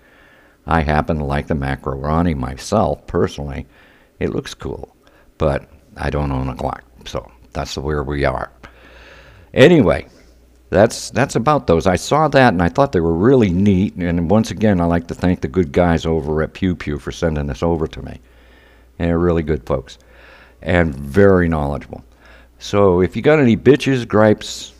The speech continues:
complaints, whatsoever, you can get in touch with us at, uh, gunsmoke at yahoo dot com. That's G U N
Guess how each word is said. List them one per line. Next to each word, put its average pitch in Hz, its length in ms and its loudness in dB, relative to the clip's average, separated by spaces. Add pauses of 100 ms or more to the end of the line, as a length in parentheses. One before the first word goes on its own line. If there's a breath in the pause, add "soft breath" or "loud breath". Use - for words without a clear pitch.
(120)
complaints, 113 880 0
whatsoever, 90 680 0 (1080 soft breath)
you 95 180 0
can 113 100 0
get 110 200 4
in 156 100 -2
touch 170 280 -2
with 82 140 -2
us - 480 -12 (160)
at, 76 560 -2
uh, - 220 -8 (100)
gunsmoke 87 640 -2
at 71 140 -6
yahoo 85 420 2
dot 80 240 0
com. 64 260 -4
That's 73 240 -4
G 101 240 -4
U 127 360 2
N 82 360 0